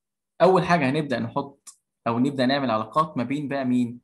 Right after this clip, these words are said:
عندنا الطارة وال-، الجلبة.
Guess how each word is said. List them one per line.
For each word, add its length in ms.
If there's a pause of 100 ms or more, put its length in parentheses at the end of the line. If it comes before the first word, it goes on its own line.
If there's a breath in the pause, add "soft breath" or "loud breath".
(340)
عندنا 260
الطارة 380
وال-، 1300 (300)
الجلبة. 440